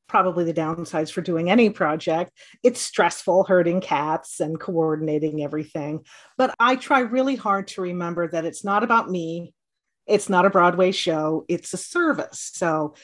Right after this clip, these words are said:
it, it, I'm doing it in service, and we're doing it as a gift to the larger community. And, you know, so it's about spirit. It's about my,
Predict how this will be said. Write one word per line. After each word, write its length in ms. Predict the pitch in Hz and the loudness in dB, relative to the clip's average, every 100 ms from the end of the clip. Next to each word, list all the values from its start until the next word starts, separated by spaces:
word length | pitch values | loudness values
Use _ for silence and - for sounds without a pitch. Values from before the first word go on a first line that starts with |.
| _ | _
it, 140 | - - | -6 -2
it, 180 | 190 185 | -2 0
I'm 220 | 190 190 | 0 2
doing 280 | 180 226 196 | 2 2 4
it 160 | 185 - | 2 4
in 220 | 233 226 | 4 4
service, 640 | 214 175 131 - - - | 2 -4 -6 -8 -18 -10
and 180 | - 175 | -4 -2
we're 80 | 175 | 0
doing 300 | 190 185 180 | 0 0 0
it 160 | 175 - | -2 -4
as 540 | 156 156 151 151 - _ _ _ | -4 -2 -2 -4 -10 _ _ _
a 80 | 190 | -4
gift 520 | - 214 196 196 - - _ | 2 6 6 4 -14 -20 _
to 100 | - | -6
the 80 | 170 | -2
larger 340 | 170 160 156 139 | 2 2 0 -8
community. 840 | - 185 214 214 214 208 208 208 | -4 -2 0 0 2 2 2 0
And, 360 | 170 160 165 165 _ _ - | -2 -4 -4 -6 _ _ 2
you 80 | |
know, 160 | 359 185 | 4 6
so 240 | 185 220 | 4 2
it's 180 | - 208 | 2 2
about 240 | 202 180 - | 4 2 0
spirit. 580 | - 285 269 247 233 - | 0 4 6 6 4 -2
It's 180 | 175 | -6
about 440 | 190 170 156 156 151 _ | -6 -2 0 -2 -4 _
my, 220 | 151 151 | -10 -10